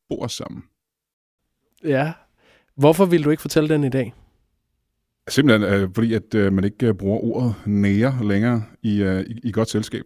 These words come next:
Speaker 1: Det er der ingen af os, der gør. Jeg tror ikke, jeg kender en eneste kollega, der bruger det ord.
Speaker 2: Nej, jeg gør heller ikke.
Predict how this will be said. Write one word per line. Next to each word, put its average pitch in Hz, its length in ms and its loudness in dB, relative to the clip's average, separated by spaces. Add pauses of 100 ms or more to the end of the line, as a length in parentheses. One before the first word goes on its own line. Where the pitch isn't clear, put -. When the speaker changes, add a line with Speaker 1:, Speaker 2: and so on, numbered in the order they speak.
(120)
Speaker 1:
Det - 80 -8
er 110 40 4
der 110 100 4
ingen 117 160 6
af 101 100 2
os, 107 80 -2
der 107 80 -4
gør. 95 140 -2
Jeg 107 120 0
tror 127 100 2
ikke, 120 60 2
jeg 113 60 -2
kender 117 140 2
en 107 60 2
eneste 131 180 0
kollega, 104 280 -2
der 107 60 0
bruger 101 200 -2
det 107 100 -4
ord. 98 200 -10 (440)
Speaker 2:
Nej, 151 200 4 (360)
jeg 160 140 4
gør 170 120 4
heller 143 220 2
ikke. 127 220 -6